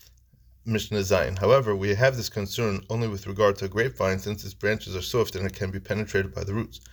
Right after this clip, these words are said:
Branches of other trees are thicker and harder, and a seed of another species may be planted above the buried branch.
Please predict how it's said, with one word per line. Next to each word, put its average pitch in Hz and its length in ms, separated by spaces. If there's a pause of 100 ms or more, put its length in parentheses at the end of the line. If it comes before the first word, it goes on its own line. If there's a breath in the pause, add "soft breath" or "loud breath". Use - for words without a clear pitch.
(320 soft breath)
Branches 117 360
of 92 80
other 107 180
trees 98 320
are 90 120
thicker 98 400
and 95 140
harder, 127 320
and 98 200
a 98 40
seed 120 220
of 101 60
another 104 260
species 120 420
may 104 140
be 107 100
planted 104 420
above 98 300
the 95 80
buried 92 320
branch. - 380